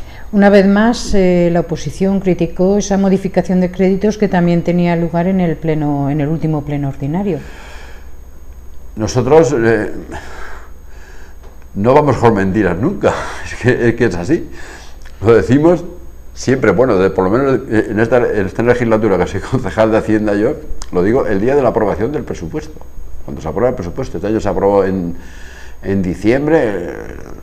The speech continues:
Speaker 2: cuatro, no, no recuerdo exactamente, el primer miércoles de diciembre, y ya lo dije, que a lo largo del ejercicio realizaremos aqu-, aquellas modificaciones que consideremos oportunas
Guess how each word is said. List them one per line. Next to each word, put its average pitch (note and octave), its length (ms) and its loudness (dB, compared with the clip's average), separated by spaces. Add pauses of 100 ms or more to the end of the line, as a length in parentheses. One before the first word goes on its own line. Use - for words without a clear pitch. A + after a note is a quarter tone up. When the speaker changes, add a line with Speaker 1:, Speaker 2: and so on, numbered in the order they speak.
(160)
Speaker 2:
cuatro, F#2 600 2
no, F2+ 200 -2
no F2 200 0
recuerdo F2+ 300 0
exactamente, F2 500 -4
el A#2 80 -2
primer G2 240 0
miércoles F2+ 380 0
de F2 120 0
diciembre, C3 460 -4 (280)
y F#2 100 -2
ya A#2 100 4
lo A#2 80 0
dije, D3 260 -4 (240)
que A2 120 -4
a - 20 0
lo G2 80 2
largo A2+ 200 4
del C3 100 2
ejercicio C3+ 520 -2 (560)
realizaremos G#2 760 0
aqu-, B2+ 240 -2
aquellas A#2 460 0
modificaciones B2 580 -4
que C3+ 120 -4
consideremos G2+ 540 -2
oportunas G#2 640 -4